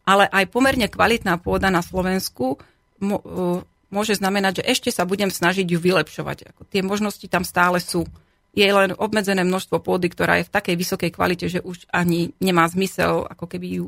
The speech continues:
priamo tvoriť, už ju má pri-, zmysel len ochraňovať. A tie kroky predstavujú kroky najmä pri takom väčšom hospodárení, naozaj už na nejakých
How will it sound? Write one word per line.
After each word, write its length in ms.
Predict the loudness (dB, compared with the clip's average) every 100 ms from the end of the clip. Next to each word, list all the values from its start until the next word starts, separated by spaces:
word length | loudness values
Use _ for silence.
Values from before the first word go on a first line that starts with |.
| -12
priamo 320 | -2 2 2 0
tvoriť, 460 | -2 0 0 0
už 80 | -4
ju 100 | 0
má 140 | 0
pri-, 240 | 0 -4 -8
zmysel 380 | -2 -2 0 2
len 140 | 2
ochraňovať. 480 | 0 2 2 4 0 -6 -18 _
A 120 | 0
tie 160 | 0 0
kroky 260 | 0 -2
predstavujú 640 | 0 0 0 0 4 2 2
kroky 400 | 0 -2 -2 -4 -4
najmä 380 | 0 2 4 2 -2 -20 -14
pri 140 | -4 0
takom 340 | 0 0 0
väčšom 400 | 2 0 0 0
hospodárení, 720 | 0 -2 -2 2 4 4 2 2
naozaj 320 | 2 0 -2
už 140 | 0
na 100 | 2
nejakých 380 | 2 2 -2